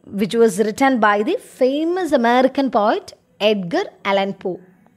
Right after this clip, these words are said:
Like many other poems of Edgar Allan Poe, including The Raven or To One in Paradise, Annabel Lee also follows the theme of death of a beautiful woman,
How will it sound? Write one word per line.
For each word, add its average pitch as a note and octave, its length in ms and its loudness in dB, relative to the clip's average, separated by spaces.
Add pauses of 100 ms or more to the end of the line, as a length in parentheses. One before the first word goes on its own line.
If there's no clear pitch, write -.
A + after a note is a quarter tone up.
(920)
Like C4 380 4 (320)
many D4+ 580 0
other A#3 260 -4
poems G#3 440 -8
of A#3+ 240 -8
Edgar G#3+ 360 0
Allan F#3+ 300 0
Poe, C#4+ 140 0
including C#4 680 4
The A3+ 100 2
Raven G#3 560 4 (260)
or A#3 260 4
To B3 180 -2
One A3 240 2
in C4+ 140 4
Paradise, G3+ 580 0 (380)
Annabel E4+ 580 4
Lee C#4 240 4
also C4+ 440 2
follows A#3+ 440 0
the A#3+ 100 2
theme C4+ 380 0
of C4 140 -6 (220)
death C#4 360 -4
of A3 160 0
a G3+ 60 -4
beautiful A3+ 640 0
woman, E3+ 480 -6